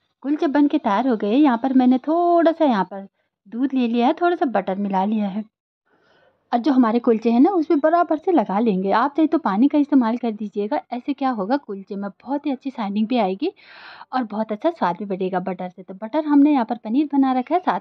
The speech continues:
में यहाँ पर बटर कुलचे भी बन रहे हैं। तो ऊपर से धनिया की पत्ती डाल देंगे, हल्की हल्की सी जो हमने पत्ती पत्तियों का इस्तेमाल किया है, इसमें रूट वगैरह का इस्तेमाल नहीं होता है। ऊपर से कलौंजी या फिर काले वाले तिल होंगे उसका इस्तेमाल करें।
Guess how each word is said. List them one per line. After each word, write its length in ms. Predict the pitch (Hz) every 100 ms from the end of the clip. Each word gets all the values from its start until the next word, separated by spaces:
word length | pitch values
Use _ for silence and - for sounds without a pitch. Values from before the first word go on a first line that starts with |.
| -
में 80 | 208
यहाँ 140 | 180
पर 140 | 320 302
बटर 360 | 214 208 202 - _ _ _ _ _ _ _ _ _ _ -
कुलचे 300 | 240 214 254
भी 120 | 269
बन 120 | 247
रहे 100 | 208
हैं। 120 | 254
तो 120 | 370 285
ऊपर 220 | 277 311
से 120 | 311
धनिया 300 | 233 214 208
की 100 | 208
पत्ती 280 | 262 269 294
डाल 260 | 240 233 269
देंगे, 320 | 254 240 359
हल्की 340 | 285 311 -
हल्की 240 | 277 226 277
सी 100 | 311
जो 120 | 302
हमने 180 | 233 262
पत्ती 280 | 269 - 302
पत्तियों 320 | 269 - 247
का 60 | 240
इस्तेमाल 360 | - 220 202
किया 160 | 240 214
है, 60 | 294
इसमें 220 | 330 294
रूट 240 | 220 254
वगैरह 260 | 285 254 262
का 100 | 285
इस्तेमाल 320 | 262 220 185
नहीं 180 | 208 196
होता 220 | 190 185 190
है। 180 | 170 196 _ _ _ -
ऊपर 180 | 311
से 120 | 302 320
कलौंजी 460 | 277 269 269 285
या 140 | 254 202
फिर 140 | 294
काले 260 | 285 233 247
वाले 220 | 214 208
तिल 200 | 220 214
होंगे 260 | 202 202 320 - _ _
उसका 220 | 247 -
इस्तेमाल 380 | 269 254 220 208
करें। 220 | 233 214